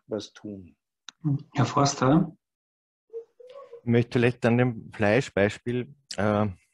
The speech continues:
Speaker 3: ich möchte jetzt viel auf einmal sagen, aber ich versuche an dem Fleischbeispiel nochmal <laughs> klar zu sagen. Äh, äh, ich glaube nämlich, da, das ist ein wichtiger Punkt, da nochmal systemisch drauf zu schauen.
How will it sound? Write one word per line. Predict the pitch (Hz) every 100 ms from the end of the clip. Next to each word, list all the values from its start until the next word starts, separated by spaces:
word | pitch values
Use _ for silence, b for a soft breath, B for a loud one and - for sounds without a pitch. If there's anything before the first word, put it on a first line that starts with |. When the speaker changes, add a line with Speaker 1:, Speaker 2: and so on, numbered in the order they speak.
| _ _
Speaker 3:
ich | 98
möchte | 90 -
jetzt | -
viel | - 107
auf | 104
einmal | 98 104 101
sagen, | 98 98
aber | 98 98 _
ich | - 98
versuche | 113 123 104
an | 110
dem | 110
Fleischbeispiel | - 104 120 - 110 -
nochmal | 117 110
<laughs> | 110 104 101
klar |
zu | - 110
sagen. | - 90 101 B B B B 104
Äh, |
äh, | 107 110 98 85 107 104 87 _
ich | -
glaube | 117 110
nämlich, | 123 123 -
da, | 117
das | - 123
ist | 139
ein | 127
wichtiger | 147 - 131 117
Punkt, | - 135 165 -
da | 127
nochmal | 127 131 123
systemisch | - 123 - 120 131 139 -
drauf | 110 107
zu | -
schauen. | - 92 98 127 147